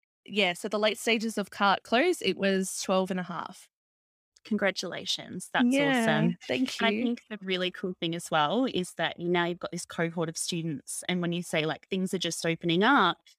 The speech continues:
Speaker 2: they're starting to experience, obviously, all of the amazing transformations that come through your course. And your course,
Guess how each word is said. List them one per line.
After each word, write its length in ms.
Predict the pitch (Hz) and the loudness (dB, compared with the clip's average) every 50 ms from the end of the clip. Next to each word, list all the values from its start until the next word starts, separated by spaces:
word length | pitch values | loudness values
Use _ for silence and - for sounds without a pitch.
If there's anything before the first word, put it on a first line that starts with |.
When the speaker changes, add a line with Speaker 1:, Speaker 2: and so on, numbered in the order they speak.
| _ _ _ _ _ - | _ _ _ _ _ -18
Speaker 2:
they're 580 | 170 165 165 202 202 208 233 254 262 240 208 202 | -12 -4 0 2 4 4 4 4 4 2 0 0
starting 420 | - - - 190 160 156 156 170 | -2 -2 -2 0 0 2 0 -2
to 160 | 175 - - | -2 -4 -8
experience, 920 | 175 - - - - - 151 143 147 156 151 151 147 135 - - - - - - | -10 -10 -10 -6 0 4 4 6 6 6 6 6 4 2 0 -2 -8 -8 -4 -2
obviously, 540 | 160 151 160 151 156 - - 165 151 151 - - | 0 2 2 0 0 0 0 0 2 2 2 2
all 220 | 160 160 160 160 | 2 2 4 2
of 140 | 156 156 - - | 0 -2 -2 0
the 300 | 160 151 147 151 143 - - | 0 2 2 2 0 -2 -2
amazing 380 | - 165 147 147 151 - 156 156 | 0 2 2 2 0 0 -2 -2
transformations 760 | - - - - - - 165 156 123 143 139 - 160 151 - | -2 -4 -6 -6 -6 -4 -2 -2 0 0 -2 -2 -2 -2 -4
that 120 | - - | -6 -6
come 240 | - - 160 143 151 | -4 -2 -2 -2 -2
through 180 | - - - 147 | -4 -2 -2 0
your 140 | 135 139 139 | 0 0 -2
course. 640 | - - - 294 254 180 151 151 175 - - - _ _ _ _ _ _ _ _ - | -4 -2 0 2 4 4 2 2 0 -6 -10 -14 _ _ _ _ _ _ _ _ -4
And 400 | 208 202 190 185 180 180 185 185 - - - _ _ _ _ _ | 0 0 0 0 0 -2 -4 -6 -8 -12 -16 _ _ _ _ _
your 200 | - 190 208 208 | 0 2 2 2
course, 360 | 190 - - 196 185 196 - | 2 0 -4 -2 -2 -2 -2